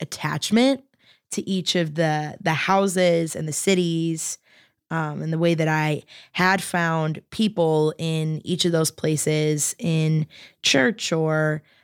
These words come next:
my friends at co-ops or whatever, whatever attachments I had made. Um, I almost wish we would have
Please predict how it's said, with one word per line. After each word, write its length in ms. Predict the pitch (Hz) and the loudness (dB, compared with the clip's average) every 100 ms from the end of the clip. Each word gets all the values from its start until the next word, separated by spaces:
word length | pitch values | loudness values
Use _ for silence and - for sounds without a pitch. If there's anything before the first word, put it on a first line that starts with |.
| _ | _
my 160 | 165 160 | 0 0
friends 880 | - 160 165 165 170 170 165 - - | 0 0 0 0 0 0 -2 -4 -2
at 500 | 175 180 180 - _ | 0 2 2 -2 _
co-ops 560 | - 233 202 165 - 160 | 0 2 2 0 -2 -4
or 60 | |
whatever, 500 | 160 165 165 175 170 - | -2 -2 2 2 2 0
whatever 680 | 165 175 185 180 175 165 - | -2 0 2 2 2 0 -4
attachments 640 | 165 - 160 160 233 247 240 | -10 -2 0 2 4 4 4
I 120 | 233 | 2
had 200 | 233 214 | 2 2
made. 420 | 233 240 240 240 - - - _ - | 4 4 4 0 -10 -20 -20 _ -2
Um, 260 | 165 160 | 0 0
I 80 | 160 | 0
almost 320 | 185 185 165 | 2 2 0
wish 200 | 165 - | -2 -2
we 80 | 165 | -2
would 180 | 160 156 | 0 0
have 320 | 151 147 | 0 -4